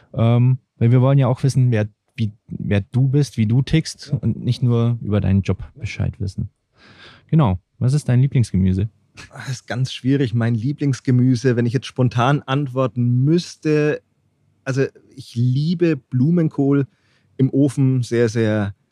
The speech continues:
Speaker 2: dunkel einfach gebacken. Also das ist so eins meiner Lieblingsgemüse und dann verschiedene, verschiedene Dips dazu, ein bisschen Körner, Kräuter,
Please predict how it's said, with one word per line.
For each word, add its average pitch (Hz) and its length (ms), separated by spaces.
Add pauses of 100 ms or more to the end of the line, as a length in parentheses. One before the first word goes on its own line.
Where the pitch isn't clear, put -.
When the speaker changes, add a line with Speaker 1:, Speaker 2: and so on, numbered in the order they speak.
(420)
Speaker 2:
dunkel 113 800
einfach 101 540
gebacken. 87 600
Also 101 340
das - 200
ist 104 120
so 107 140
eins 101 280
meiner 98 260
Lieblingsgemüse 107 680
und 101 120
dann 101 160
verschiedene, 101 580 (360)
verschiedene 110 420
Dips - 300
dazu, 117 460
ein 107 60
bisschen 98 220
Körner, 104 540
Kräuter, 98 640